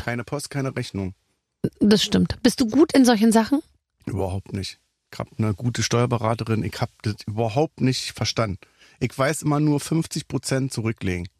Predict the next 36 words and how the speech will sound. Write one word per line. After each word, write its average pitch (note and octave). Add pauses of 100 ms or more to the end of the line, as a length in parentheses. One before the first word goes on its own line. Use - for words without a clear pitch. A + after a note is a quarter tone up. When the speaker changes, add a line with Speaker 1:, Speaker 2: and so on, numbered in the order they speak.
(160)
Speaker 2:
Mhm. B3
Speaker 1:
Du D3
gibst C#3+
mir C3+
zehn C3
Euro, D#3
ich A#2+
pack C#3+
fünf -
Euro C#3
sofort C3
weg. A#2
Ich -
gehe G#3+
Speaker 2:
Mhm. G#3
Speaker 1:
sofort A#3
zur F3+
Bank C#3+
und B2
sag, A2
"Hier A#2
sind G2+
fünf A2
Euro." F#2+ (220)
Speaker 2:
Mhm. A#3+ (840)
Das -
ist C#3
gut. -
Speaker 1:
Fifty A#2
fifty. E2+ (560)
Speaker 2:
Viele -
unserer A3
Kollegen F#3+
wissen -
das G#3
nicht. G#3